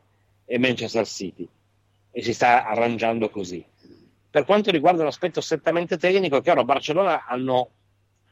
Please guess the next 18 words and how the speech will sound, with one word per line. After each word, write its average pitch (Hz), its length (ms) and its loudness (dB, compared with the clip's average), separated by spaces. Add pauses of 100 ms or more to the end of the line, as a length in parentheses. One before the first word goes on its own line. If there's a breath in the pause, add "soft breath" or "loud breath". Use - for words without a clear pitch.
(140)
un'osservazione 135 800 0
da 110 100 -2
fare, 92 460 -8 (540 soft breath)
cioè 120 320 4
noi 156 160 2
siamo 135 180 2
abituati 139 840 0
a - 80 -10
prendere 131 440 0
giocatori 123 720 0 (760)
come 120 280 0
Arthur, 127 480 0
cioè 113 260 0
di 104 120 -6
ventuno, 117 500 0
ventidue, 113 400 -2
ventitré 113 400 -2
anni, 107 420 2